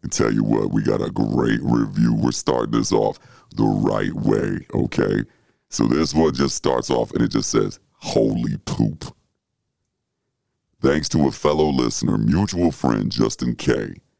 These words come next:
I started listening to this podcast back in April.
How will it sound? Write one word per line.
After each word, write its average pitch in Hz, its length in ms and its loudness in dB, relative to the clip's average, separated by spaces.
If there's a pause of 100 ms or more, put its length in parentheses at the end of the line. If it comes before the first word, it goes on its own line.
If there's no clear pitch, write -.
(420)
I 57 100 0
started 55 380 -2
listening 57 380 0
to 50 80 -4
this 52 120 -2
podcast 50 720 -4
back 50 240 -4
in - 80 -4
April. - 540 -2